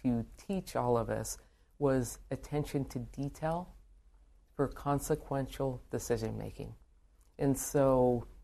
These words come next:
he would ask very specific questions, such as, when you get to the rifle range and you offload the buses, which side of the bus are the soldiers going to come off of? Because then that was whether or not you might need a road guard to cross the road over to the range and that sort of thing.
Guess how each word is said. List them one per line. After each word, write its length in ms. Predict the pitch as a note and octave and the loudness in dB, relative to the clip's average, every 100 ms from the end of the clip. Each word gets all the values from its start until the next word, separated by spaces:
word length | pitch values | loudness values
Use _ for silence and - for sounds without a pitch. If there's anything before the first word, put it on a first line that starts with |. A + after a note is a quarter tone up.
| _ | _
he 120 | E3+ | 4
would 140 | D#3 C#3+ | 6 8
ask 300 | C#3 C3 - | 6 2 -2
very 360 | C#3 C#3 C#3+ C3 | 2 6 6 4
specific 580 | - C3 - B2+ B2+ | 0 -4 -4 -2 -4
questions, 720 | - C3 B2 - A#2+ A#2 A#2 | 0 0 0 -4 -6 -4 -6
such 320 | - B2+ - B2 | -4 -4 0 2
as, 360 | A#2+ A#2 - - _ _ _ | 4 2 -4 -14 _ _ _
when 240 | C#3+ C3+ C3+ | 2 4 6
you 240 | C3 C3 B2 | 6 4 4
get 200 | D3 D3 | 2 2
to 80 | |
the 60 | C#3+ | 4
rifle 400 | C3 C3+ C#3 C3+ | 6 4 2 0
range 460 | B2+ C3 C3 C3 C3 | 2 2 2 2 2
and 140 | B2+ | 2
you 80 | B2+ | 4
offload 400 | C3 C3 C3+ B2 | 2 2 2 2
the 80 | A#2 | 2
buses, 560 | B2+ C3 C3+ B2+ - - _ _ _ | 0 2 2 2 0 -12 _ _ _
which 180 | C#3 C3+ | 2 2
side 340 | - C#3+ C#3 | 0 4 6
of 80 | C#3 | 4
the 80 | C3 | 2
bus 440 | C3 C3 B2+ - - | 2 2 0 -6 -2
are 120 | C3+ | 0
the 100 | C3 | 0
soldiers 480 | - B2+ A#2+ B2 - | 0 0 0 -2 2
going 240 | B2+ B2+ | 2 2
to 60 | B2 | 0
come 240 | B2+ B2 | -2 -2
off 200 | A#2+ - | -4 -4
of? 200 | B2 A2+ - - _ _ _ _ _ _ _ _ _ _ | -6 -6 -14 -20 _ _ _ _ _ _ _ _ _ _
Because 300 | C3 C3 A#2+ | 0 2 2
then 240 | B2 B2+ B2 | 2 4 4
that 260 | A#2+ - - - _ _ _ | 2 0 -10 -20 _ _ _
was 400 | B2+ C3 B2+ A#2+ | 0 4 4 6
whether 240 | C3+ C3 | 4 6
or 40 | B2 | 4
not 200 | B2+ - | 4 2
you 80 | B2+ | 2
might 220 | B2 B2 | 2 2
need 140 | B2 | 2
a 40 | B2 | 4
road 260 | B2+ C3+ | 4 4
guard 360 | C3 B2 A#2+ - | 4 2 2 -2
to 100 | B2+ | -6
cross 300 | - B2 - | -2 -4 -2
the 80 | B2 | 0
road 240 | B2 C3 | 2 4
over 140 | B2 A#2+ | 2 2
to 120 | A#2+ | 2
the 80 | A#2 | 2
range 380 | A#2+ B2 B2 | 2 2 -2
and 80 | A#2 | -2
that 160 | A#2+ A#2+ | -4 -4
sort 200 | B2+ A#2 | -4 -4
of 80 | A2+ | -4
thing. 340 | B2 A#2 | -4 -4